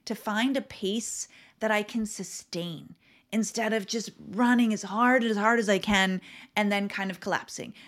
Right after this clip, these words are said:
and then getting up and running, running, running as hard as I can and collapsing again. I'm trying to work on, no, it's not about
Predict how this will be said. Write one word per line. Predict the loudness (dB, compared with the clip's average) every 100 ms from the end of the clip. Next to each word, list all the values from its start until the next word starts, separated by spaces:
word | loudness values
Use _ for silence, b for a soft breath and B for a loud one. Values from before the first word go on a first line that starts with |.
| -4
and | -2
then | 0
getting | 0 2 2
up | 0
and | -4 4
running, | 8 8 8 6
running, | 6 4
running | 4 2
as | 2
hard | 2 4
as |
I | 2
can | 0 -2 -2 B
and | -4 -2 2
collapsing | 4 4 2 -10
again. | -10 -12 B B B -4
I'm | -2 0
trying | -2 0
to | 2
work | 2 0 -2
on, | -2
no, | 2 2 2 -2 B
it's | -10 -2
not | 2 2 2
about | 6 6 6